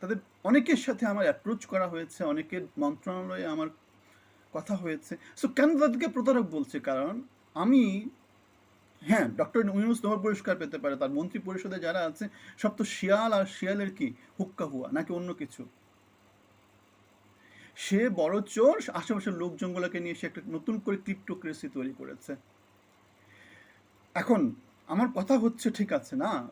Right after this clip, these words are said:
এক মান-, একটা মানুষকে আপনি জাজ করবেন কীভাবে, মূল্যায়নটা কীভাবে হবে? So, ডক্টর আসিফ নজরুল কে সে?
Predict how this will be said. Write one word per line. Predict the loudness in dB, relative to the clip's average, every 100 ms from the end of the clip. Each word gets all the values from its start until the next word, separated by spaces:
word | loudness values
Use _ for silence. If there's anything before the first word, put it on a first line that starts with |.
| -10
এক | -12 -6
মান-, | -4 -2
একটা | -4 0
মানুষকে | 4 4 2 -2
আপনি | -2
জাজ | 2 2 2 -2
করবেন | -2 2 0
কীভাবে, | 0 0 0
মূল্যায়নটা | 0 2 4 4 2
কীভাবে | -2 -4 -2 -4
হবে? | -6 -12 -14 -20 _ _ _ _ _ _ _ _ _ -20 -20 -20 -6
So, | 2 2 2 -4 -14 -18 _ _ _ _ _ _ _ -20 _ _
ডক্টর | 0 0 0
আসিফ | 2 4 6 6 6
নজরুল | 4 2 0 0 -2 -8 _ _ _ _ _ _ _
কে | 4 4
সে? | 4 -6